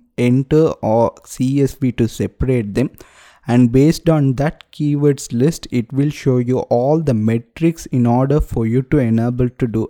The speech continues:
advanced keyword research on them. Now we have looked all the different methods which is available to do keyword research using Get Keywords. Now let's quickly take a look into all the features and functionalities which is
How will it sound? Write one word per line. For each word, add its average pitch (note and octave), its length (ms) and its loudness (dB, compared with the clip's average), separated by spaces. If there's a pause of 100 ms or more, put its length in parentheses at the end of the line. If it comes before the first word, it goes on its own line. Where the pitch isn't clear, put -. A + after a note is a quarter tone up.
(100)
advanced B2+ 720 -2
keyword A#2+ 580 -2
research - 520 -2
on - 220 -2
them. - 240 -6 (720)
Now D3 220 4
we B2 360 0
have B2+ 220 0
looked A#2 340 0 (120)
all B2+ 260 0
the C#3 140 0
different A#2+ 500 -4
methods A2 600 -2
which - 180 -6
is A2+ 220 -6
available C3 560 -2
to - 160 -6
do G#2+ 200 -2
keyword B2+ 600 -2
research B2+ 460 -4
using G#2+ 320 -2 (100)
Get - 300 -10
Keywords. A#2 500 -4 (340)
Now D#3 160 4
let's F3+ 320 0
quickly C#3+ 420 -2
take B2 280 0
a A#2+ 60 0
look A2 200 -2
into A#2 280 -2
all C#3 420 -2
the D#3+ 160 -2
features C3+ 720 -2
and A2 200 -2
functionalities C3 1040 -2
which G#2+ 220 -4
is A#2+ 180 -6